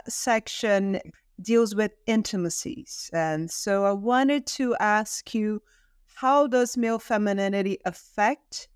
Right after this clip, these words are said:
intimacies in the different contexts that are presented here?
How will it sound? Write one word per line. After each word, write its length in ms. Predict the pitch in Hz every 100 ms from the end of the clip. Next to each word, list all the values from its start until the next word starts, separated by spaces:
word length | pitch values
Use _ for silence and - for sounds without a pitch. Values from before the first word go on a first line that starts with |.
| _
intimacies 1040 | 220 233 - 269 277 - 302 320 - - -
in 160 | 208
the 80 | 196
different 400 | 175 185 196 190
contexts 680 | - 185 196 - 220 - -
that 120 | 196
are 100 | 185
presented 600 | - 180 170 175 - 220
here? 440 | - 208 226 247